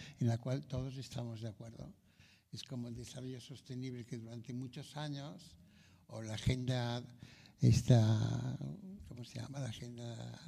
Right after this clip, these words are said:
del año dos mil treinta, veinte veinte, veinte treinta,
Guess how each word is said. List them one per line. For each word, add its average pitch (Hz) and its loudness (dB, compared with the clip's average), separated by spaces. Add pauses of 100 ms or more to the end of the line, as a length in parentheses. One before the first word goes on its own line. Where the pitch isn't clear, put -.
(140)
del 117 -8
año 120 -8 (100)
dos 120 -4
mil 123 -2
treinta, 147 4 (520)
veinte 135 12
veinte, 139 12 (140)
veinte 127 -4
treinta, 123 2